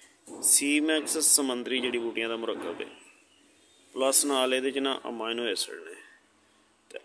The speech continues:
out class result। ਤਿੰਨ ਸੌ ਤੀਹ ਐਮ ਐਲ ਪਰ ਏਕੜ dose। ਹੁਣ ਕਣਕਾਂ ਨੇ ਪੀਲੀਆਂ ਪਈਆਂ ਨੇ ਬਾਰਿਸ਼ਾਂ ਦੀ ਵਜ੍ਹਾ ਤੋਂ, ਉਹਦੇ 'ਚ ਤਿੰਨ ਸੌ ਤੀਹ ਐਮ ਐਲ ਸੀ ਮੈਕਸ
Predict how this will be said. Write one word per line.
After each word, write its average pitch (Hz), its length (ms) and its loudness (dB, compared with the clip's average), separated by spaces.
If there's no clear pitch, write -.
out 143 340 -2
class 120 520 2
result। 104 420 -6
ਤਿੰਨ 143 200 2
ਸੌ 151 180 2
ਤੀਹ 143 240 4
ਐਮ 151 160 2
ਐਲ 139 120 -2
ਪਰ 123 240 0
ਏਕੜ 113 260 0
dose। 95 340 -6
ਹੁਣ 131 180 -6
ਕਣਕਾਂ 127 400 -4
ਨੇ 135 160 -4
ਪੀਲੀਆਂ 117 420 -2
ਪਈਆਂ 120 360 -4
ਨੇ 120 100 -6
ਬਾਰਿਸ਼ਾਂ 117 440 0
ਦੀ 123 80 -2
ਵਜ੍ਹਾ 117 260 -2
ਤੋਂ, 110 160 -6
ਉਹਦੇ 135 180 -4
'ਚ 135 180 -8
ਤਿੰਨ 131 180 2
ਸੌ 127 140 -2
ਤੀਹ 135 360 2
ਐਮ 139 180 0
ਐਲ 139 140 -2
ਸੀ 120 260 0
ਮੈਕਸ 123 460 0